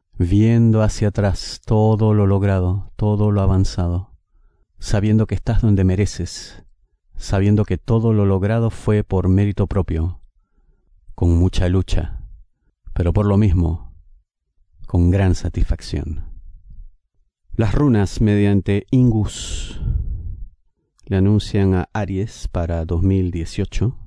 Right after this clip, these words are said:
Nuevos comienzos, nuevas oportunidades.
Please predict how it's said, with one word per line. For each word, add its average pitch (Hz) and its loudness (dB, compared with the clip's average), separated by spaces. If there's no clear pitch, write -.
Nuevos 135 2
comienzos, - 0
nuevas 117 2
oportunidades. 92 -2